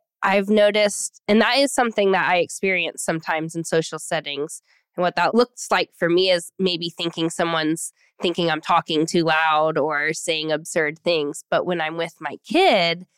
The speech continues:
I know they're not judging me. I know that there's nothing I could say and do in that moment that is gonna be wrong for them. So the paranoia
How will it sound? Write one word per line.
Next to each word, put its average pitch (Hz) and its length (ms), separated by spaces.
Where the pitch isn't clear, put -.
I 220 100
know 226 300
they're 202 100
not 151 240
judging 135 400
me. 87 240
I 208 140
know 233 180
that 226 140
there's 196 200
nothing 220 580
I 165 120
could 165 220
say 170 180
and 160 160
do 165 160
in 156 140
that 143 180
moment 175 540
that 170 240
is 185 320
gonna 185 300
be 175 180
wrong 156 460
for 151 220
them. 127 280
So 175 200
the 180 80
paranoia 196 720